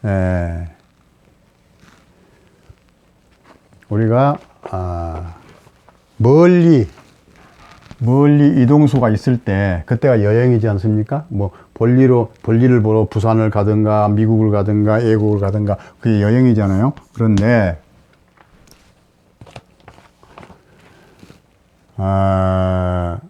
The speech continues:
겁-, 겁재천지, 역마, 역마.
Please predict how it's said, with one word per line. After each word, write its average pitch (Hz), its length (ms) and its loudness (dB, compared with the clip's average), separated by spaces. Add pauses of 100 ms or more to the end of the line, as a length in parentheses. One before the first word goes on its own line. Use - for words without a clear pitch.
(300)
겁-, - 180 -16 (400)
겁재천지, 107 1400 -2 (3000)
역마, 127 600 2
역마. 110 580 -2